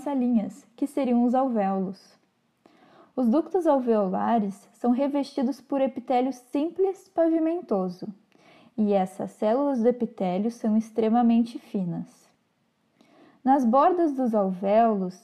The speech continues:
a lâmina própria apresenta feixes de músculo liso, mas isso só se aplica a ductos alveolares proximais. Os distais já não apresentam mais músculo liso.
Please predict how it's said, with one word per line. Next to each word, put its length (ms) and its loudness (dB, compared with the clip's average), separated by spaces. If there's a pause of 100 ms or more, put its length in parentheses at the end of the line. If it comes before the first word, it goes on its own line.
(480)
a 100 2
lâmina 560 2
própria 720 0 (140)
apresenta 600 0
feixes 640 -4
de 120 -2
músculo 560 0
liso, 500 -2 (400)
mas 260 2
isso 220 -4
só 300 0
se 120 -8
aplica 720 -2
a 80 2
ductos 460 -2
alveolares 720 2
proximais. 1000 -4 (720)
Os 200 -2
distais 760 0 (120)
já 160 2
não 160 4
apresentam 560 2
mais 260 0
músculo 400 0
liso. 420 -4